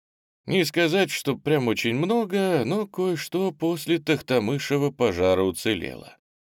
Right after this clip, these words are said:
Летописи, грамоты и прочие, так сказать, финансово-юридические документы. В них-то я первым делом влез, потому как без этого никакую фискальную основу не выстроишь.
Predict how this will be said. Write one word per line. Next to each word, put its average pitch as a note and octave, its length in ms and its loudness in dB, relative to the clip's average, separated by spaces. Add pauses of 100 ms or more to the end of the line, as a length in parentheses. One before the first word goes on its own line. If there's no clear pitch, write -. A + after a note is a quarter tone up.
(120)
Летописи, C#3 720 0
грамоты G2 600 -2
и E2+ 40 -2
прочие, C#3+ 460 -2
так G#2 220 -6
сказать, G2+ 320 -2
финансово-юридические G2 1400 -2
документы. D#2+ 920 -6 (420)
В E2 160 -4
них-то D3 340 -2
я B2 200 2
первым A#2+ 440 0
делом A#2 380 2
влез, A2 480 0 (100)
потому A2 320 -2
как G#2 420 2
без F2+ 360 0
этого D3 320 0
никакую F#2 640 -2
фискальную G2+ 720 0
основу D3 440 0
не C3 160 0
выстроишь. E2 800 -6